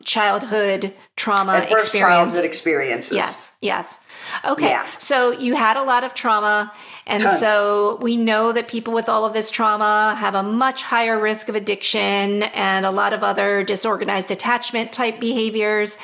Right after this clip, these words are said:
Speaker 2: Right.
Speaker 1: And so you, really, your life depended on it. Like, you had to start therapy and had to start A A and had to start your growth journey because your life depended on it. And so for anybody who's feeling really lost,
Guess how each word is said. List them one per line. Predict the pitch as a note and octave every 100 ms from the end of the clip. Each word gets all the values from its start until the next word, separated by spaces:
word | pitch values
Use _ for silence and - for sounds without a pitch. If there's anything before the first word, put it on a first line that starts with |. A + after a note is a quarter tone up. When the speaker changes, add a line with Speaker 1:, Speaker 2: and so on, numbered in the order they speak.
| -
Speaker 2:
Right. | C#3 - -
Speaker 1:
And | G#3+ G3+ G3+ G3 G3+
so | G3 G#3+
you, | G#3 A#3 B3+ B3+ A#3 A#3 - - - _
really, | A#3 C#4 A#4+ C4+
your | G#3+
life | G3 G3 C#4
depended | - G#3 - - F#3+ C#4 B3 -
on | - - -
it. | - -
Like, | G3 F#3+
you | A#3+ C#4
had | - A3 A3+ C4
to | B3+
start | A3+ G#3+ G3+ -
therapy | G3+ G#3+ A3 G#3+ G3 G3
and | -
had | G#3 G#3 G#3 G#3+
to |
start | G#3 A3 G#3
A | G3+ G3 -
A | G3+ G#3 G#3
and | G3
had | A3 G3+ G#3 A3
to | A3
start | G3+ A3 G#3
your | -
growth | F#3+ G#3+ C#4+
journey | - G#3 G3+ G3 G3 G3+ - - - -
because | - C4+ D4 C4+
your | D4
life | C#4+ C#4
depended | C#4 D4 E4+ D#4+ G#3+
on | G3 F#3
it. | F#3 - -
And | A3 A3
so | B3+ A#3
for | A#3
anybody | A#3+ A#3+ C#4 B3+ B3 A#3+
who's | A#3 G#3
feeling | - G#3+ A3 A3+
really | G#3 A3 G#3+
lost, | G3+ G3+ G#3+ A3 - -